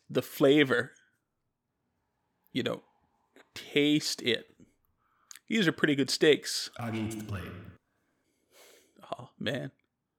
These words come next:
Speaker 1: Not supposed to eat the plate. Ah, man, whatever. We're just gonna move you over to hot dogs, 'cause,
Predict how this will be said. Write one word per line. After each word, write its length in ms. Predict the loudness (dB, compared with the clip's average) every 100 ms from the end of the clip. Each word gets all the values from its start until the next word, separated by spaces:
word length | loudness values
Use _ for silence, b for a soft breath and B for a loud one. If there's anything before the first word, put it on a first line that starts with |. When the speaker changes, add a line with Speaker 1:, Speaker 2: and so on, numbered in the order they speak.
| _ _ _ _ _ _ _ _ _ _ _
Speaker 1:
Not 120 | -4
supposed 360 | -2 0 0 0
to 80 | -8
eat 180 | -8 -10
the 60 |
plate. 480 | -6 0 2 0 -6 _ _ _ _ _ _ _ _ _ _ _ _ _ _ _ 4
Ah, 280 | 6 8 6
man, 360 | 4 2 2
whatever. 480 | 0 0 0 -4 -6 _ _ _ b b b b b b 6
We're 120 | 8
just 160 | 10 10
gonna 220 | 8 8
move 240 | 6 6
you 100 | 6
over 160 | 6 4
to 100 | 2
hot 260 | 2 2
dogs, 380 | 2 0 -2 -4
'cause, 420 | -4 -2 -4 -8